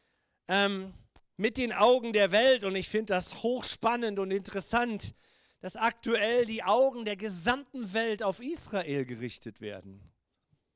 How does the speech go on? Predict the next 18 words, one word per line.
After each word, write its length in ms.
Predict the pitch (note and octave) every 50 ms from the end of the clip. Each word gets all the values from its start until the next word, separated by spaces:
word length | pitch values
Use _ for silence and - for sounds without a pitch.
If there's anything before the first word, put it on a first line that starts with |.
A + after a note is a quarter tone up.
| _ _ _
ohne 400 | A3 B3+ D4 C#4+ C4 B3 A3+ G#3
dass 180 | G#3 G#3 -
sie's 240 | - G#3 F3+ - E3
will. 340 | F3 G#3 A3 F#3+ C3 A2 G#2 _ _ _ _ _ _ _ _ _ _ _ _ _
Und 120 | - E3+ F#3+
das 180 | G3 G3 -
Leiden 560 | G3+ G3+ G3 G3 G#3+ B3 C#4 C#4+ C4+ C4+ B3+
im 140 | A#3 A3 G#3+
Nahen 340 | G#3 G#3 G3+ G#3 A3 G#3+ G#3+
Osten. 760 | G3 F#3 G3+ A3+ B3 - - - - - A2+ G2+ - B2+ - _ _ _ _ _ _ _ _ _ _ _ _ _ _ _ _ _ _ _ _ _ _ _ _ _ -
Und 160 | E3 G3 G3+
jedes 480 | G#3+ A#3+ C#4 D#4 E4 D4+ D#4 A#3 - -
Leiden 580 | A#3+ A3 A3 A#3+ C#4 C#4+ C#4+ C#4 A#3 B3 A#3
eines 540 | G3+ - G3+ A#3 B3 C4 B3+ B3 A3 - -
Menschen 720 | G#3+ G#3+ A3 B3 C4 C4+ A#3+ - - - G#3 G3+ G3+ F#3 - _ _ _ _ _ _ _ _ _ _ _ _
wiegt 420 | B2+ D#3+ A#3+ C4+ A#3+ - - -
viel, 580 | - - - - - B3+ C4+ C4 A3 E3+ C3+ C3+
oder? 460 | - D3+ F3 F#3 G3+ G#3+ G#3+ G3+